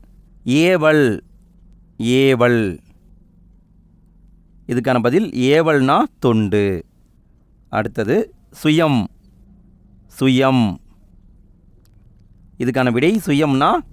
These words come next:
தனித்தன்மை. சுயம்னா தனித்தன்மை. அடுத்த கேள்வி கும்பி. ஃப்ரெண்ட்ஸ், இது எக்ஸாம்ல வர வாய்ப்பு இருக்குங்க. கும்பி, கும்பினா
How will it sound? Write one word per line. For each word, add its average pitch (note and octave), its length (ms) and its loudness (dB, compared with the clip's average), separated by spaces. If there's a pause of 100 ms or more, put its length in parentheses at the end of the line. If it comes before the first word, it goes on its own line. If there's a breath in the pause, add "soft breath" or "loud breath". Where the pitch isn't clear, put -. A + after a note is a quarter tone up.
(120)
தனித்தன்மை. A2 720 0 (880)
சுயம்னா C#3 360 0 (100)
தனித்தன்மை. G2+ 500 -4 (680)
அடுத்த A#2+ 240 -2 (160)
கேள்வி A#2 320 -4 (180)
கும்பி. E3 460 2 (760)
ஃப்ரெண்ட்ஸ், D#3 300 -4
இது A#2+ 140 -4
எக்ஸாம்ல B2 340 0
வர A2 160 2
வாய்ப்பு A2+ 220 0
இருக்குங்க. G2 320 -8 (760)
கும்பி, C3 420 0 (840)
கும்பினா D#3+ 460 0